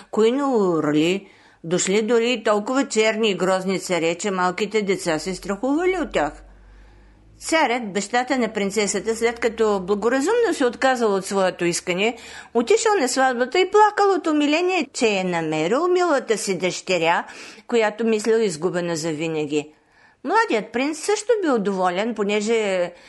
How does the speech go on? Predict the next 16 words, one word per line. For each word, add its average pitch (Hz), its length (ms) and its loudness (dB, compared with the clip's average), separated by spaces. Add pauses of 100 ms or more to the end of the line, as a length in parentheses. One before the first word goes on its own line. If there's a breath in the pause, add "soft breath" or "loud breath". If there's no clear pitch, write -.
(180 loud breath)
влизал 165 600 0
в 202 60 -6
семейството 165 640 -4
на 196 140 -2
този 151 340 -4
могъщ 185 460 -4
монарх. 233 540 -2 (640 soft breath)
И 330 120 -2
кръстницата 392 680 0
вълшебницата 277 880 0
пожелала 214 720 2
непременно 180 680 -2
да 254 180 -2
присъства 349 480 -4
на 302 160 -2
сватбата 240 720 0